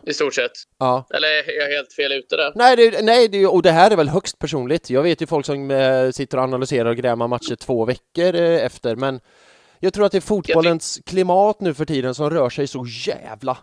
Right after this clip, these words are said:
Speaker 2: snabbt. Så bara man så här, efter en dag matchen är, så är det yesterday's news och, och så vill man läsa om transfers och nästa match och, och allt sånt. Eh, Oskar, hur är du gällande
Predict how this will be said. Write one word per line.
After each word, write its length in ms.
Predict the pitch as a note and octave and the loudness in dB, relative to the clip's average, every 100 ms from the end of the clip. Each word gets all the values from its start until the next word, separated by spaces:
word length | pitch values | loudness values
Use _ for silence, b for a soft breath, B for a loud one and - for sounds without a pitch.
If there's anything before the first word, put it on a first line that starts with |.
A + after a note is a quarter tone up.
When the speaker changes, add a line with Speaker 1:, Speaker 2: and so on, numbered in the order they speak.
| _ _ | _ _
Speaker 2:
snabbt. 580 | - F#3 F3+ - - - | -14 -10 -10 -12 -20 -20
Så 160 | - F3 | -10 -2
bara 240 | E3+ D#3 | 2 2
man 200 | D#3+ F3 | 2 -2
så 100 | E3 | -2
här, 180 | D#3+ C#3 - | 0 0 -2
efter 340 | D3 - D3+ - | -6 -4 -6 -4
en 240 | D3 C#3 | -6 -4
dag 220 | D#3 F3 | -2 0
matchen 320 | D3 B2+ - | -2 -4 -6
är, 140 | B2+ G#2+ | -8 -6
så 120 | - | -2
är 120 | C3 | -2
det 320 | A#2 A#2 A#2 A#2 | 0 -2 -2 -4
yesterday's 600 | B2 B2+ - B2 B2 E3 | -4 -4 -4 -6 -4 -2
news 320 | E3 D#3 - | 0 0 0
och, 400 | C#3 C3+ C3 A#2+ b b b b b | 0 2 2 -2 b b b b b
och 160 | b D3 | b -6
så 80 | |
vill 140 | D3 C#3 | -2 0
man 240 | C#3 C#3 | -2 0
läsa 260 | C#3 C3 C#3+ | 2 2 0
om 60 | |
transfers 560 | C#3 D3 B2 - B2 A#2+ | -4 -2 -2 0 0 0
och 100 | B2+ | -4
nästa 240 | C3 - | -4 -6
match 280 | B2 A#2 - | -4 -4 -6
och, 180 | A#2 A2 A2 G2+ | -6 -4 -6 -6
och 80 | A2+ | -10
allt 120 | A2 | -8
sånt. 320 | A2 G#2 - _ | -12 -14 -20 _
Eh, 260 | B2 A2 A2 | -10 -8 -10
Oskar, 360 | D2 D3+ - D#3+ | -8 -6 -2 2
hur 180 | F3 E3 | 4 4
är 60 | |
du 220 | D3+ F3 | 2 -2
gällande 580 | G3+ E3 B2+ A#2+ A#2 A2 | -2 -2 -2 0 0 0